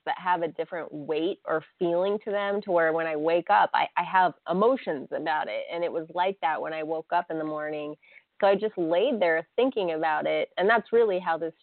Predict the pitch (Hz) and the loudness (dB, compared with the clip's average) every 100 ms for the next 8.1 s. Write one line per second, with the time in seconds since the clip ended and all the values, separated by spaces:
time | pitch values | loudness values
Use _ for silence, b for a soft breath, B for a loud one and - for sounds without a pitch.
0 | - 208 196 151 - 151 151 151 156 156 | -4 0 0 -2 -6 -6 -4 -4 -4 -4
1 | _ 180 175 170 151 151 156 151 - _ | _ -2 0 -4 0 2 2 2 0 _
2 | _ _ _ _ _ _ _ _ _ _ | _ _ _ _ _ _ _ _ _ _
3 | _ _ 277 277 262 262 285 _ _ _ | _ _ 2 2 0 -2 -4 _ _ _
4 | _ b b - 277 294 262 175 180 - | _ b b 2 4 6 4 2 0 -2
5 | - 202 190 180 190 147 160 196 - 311 | -2 -2 -2 -4 -4 -4 -4 -6 -2 -2
6 | - 311 277 302 254 B B B 214 330 | 2 0 2 -2 -2 B B B 2 2
7 | 359 320 262 254 262 220 269 254 220 202 | 2 2 2 2 0 2 4 4 2 0